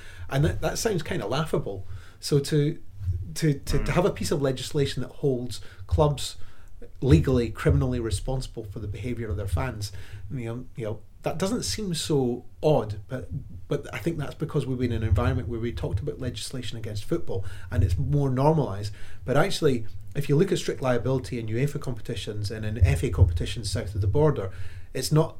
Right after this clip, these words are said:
Speaker 1: it's not driven by legislation, it's football policing itself.
Speaker 2: Mm-hmm.
Speaker 1: And if football polices itself, then clubs will police themselves and fans will police themselves, and that's really what we're, what we're looking to get to there. Um,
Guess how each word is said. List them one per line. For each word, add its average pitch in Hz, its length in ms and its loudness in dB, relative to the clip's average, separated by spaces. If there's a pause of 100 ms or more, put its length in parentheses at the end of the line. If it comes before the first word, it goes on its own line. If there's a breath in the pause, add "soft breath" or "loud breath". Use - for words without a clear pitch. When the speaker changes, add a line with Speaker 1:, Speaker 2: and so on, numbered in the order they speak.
(120)
Speaker 1:
it's - 100 -4
not 165 140 2
driven 156 200 6
by 139 120 4
legislation, 123 680 0
it's 95 140 -10
football 160 320 2
policing 123 420 -6
itself. 107 520 -4
Speaker 2:
Mm-hmm. 104 200 -12 (260 loud breath)
Speaker 1:
And 127 120 0
if 123 80 -2
football 208 340 2
polices 135 360 -2
itself, 113 500 -2 (460 loud breath)
then 131 140 -4
clubs 160 360 4
will 143 80 2
police 120 360 -6
themselves 110 540 -6
and - 140 -6
fans 147 380 2
will 120 80 -2
police 107 320 -8
themselves, 104 500 -6
and 120 160 -4
that's - 240 6
really 151 360 6
what 120 400 -2
we're, 120 180 0
what 123 240 -4
we're 127 100 -2
looking 117 360 -2
to 107 80 -6
get - 280 12
to 156 100 12
there. 107 280 2 (500 loud breath)
Um, 120 380 -2